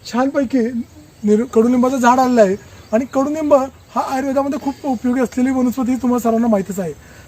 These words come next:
अगदी सकाळी उठल्यापासून, दात घासल्यापासून ते संध्याकाळी झोपताना अंगाला तेल लावेपर्यंत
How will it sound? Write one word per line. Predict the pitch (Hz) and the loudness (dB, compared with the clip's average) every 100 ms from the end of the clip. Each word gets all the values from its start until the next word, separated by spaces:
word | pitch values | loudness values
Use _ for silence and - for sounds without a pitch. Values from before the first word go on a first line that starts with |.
| - | 0
अगदी | 208 233 311 | 2 2 2
सकाळी | 262 240 277 311 | 0 2 2 2
उठल्यापासून, | 254 254 269 262 269 220 - - - 208 | 2 2 4 4 4 2 0 -10 -6 -2
दात | 254 285 | -2 -2
घासल्यापासून | 277 - 285 285 233 214 - _ _ 247 | -6 -2 -2 0 -2 -4 -8 _ _ -10
ते | |
संध्याकाळी | 233 247 240 269 294 | -4 -2 -2 -2 -2
झोपताना | 247 226 285 269 247 247 - - 226 | -2 -4 -4 -2 -2 -4 -12 -6 -2
अंगाला | 226 262 | 0 0
तेल | 269 269 277 | 0 0 2
लावेपर्यंत | 262 254 254 233 202 | 2 2 4 4 2